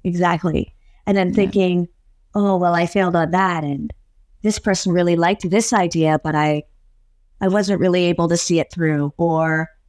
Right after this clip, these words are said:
Speaker 1: there was something in the middle that made it too difficult for me to, like, a big hurdle or something that made it too difficult for me to pursue it any further. That kind of thing.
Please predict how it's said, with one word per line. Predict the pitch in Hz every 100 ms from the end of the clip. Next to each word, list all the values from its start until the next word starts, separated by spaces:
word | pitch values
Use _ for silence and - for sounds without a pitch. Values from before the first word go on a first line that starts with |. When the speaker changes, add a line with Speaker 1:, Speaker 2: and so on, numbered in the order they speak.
| _
Speaker 1:
there | 220
was | 208 196
something | - 233 226 233 226
in | 208
the | 196
middle | 190 208 202 156 151 185 202 _ _ _ -
that | 208
made | 196 196
it | 196
too | - 214
difficult | 180 180 220 - 262 302 311 _ -
for | 202
me | 190 190
to, | 180 - _ -
like, | 185 170
a |
big | 160 214 -
hurdle | 196 175 160
or | 151
something | 170 156
that | 156
made | 175
it | 165
too | 262 233
difficult | 190 202 170 156 -
for | 160
me | 156 160
to | 175 160 156 151 - _ _
pursue | 214 - 208
it | 170
any | 160 156 151
further. | 160 151 131 73 - - _ _ _
That | 208 190
kind | - 170
of | 151
thing. | - -